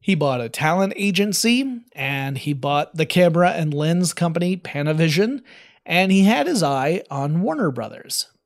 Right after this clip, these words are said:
Now, as I mentioned earlier, Seven Arts Productions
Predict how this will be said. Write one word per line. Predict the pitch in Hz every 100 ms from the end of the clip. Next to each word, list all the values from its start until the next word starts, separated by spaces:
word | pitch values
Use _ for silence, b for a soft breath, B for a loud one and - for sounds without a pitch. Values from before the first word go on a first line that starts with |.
| -
Now, | 180 196 202
as | 196
I | 220
mentioned | 277 339 277
earlier, | 247 151 135 131 165 - B B
Seven | - 208 226 240
Arts | 240 -
Productions | 233 165 135 151 135 123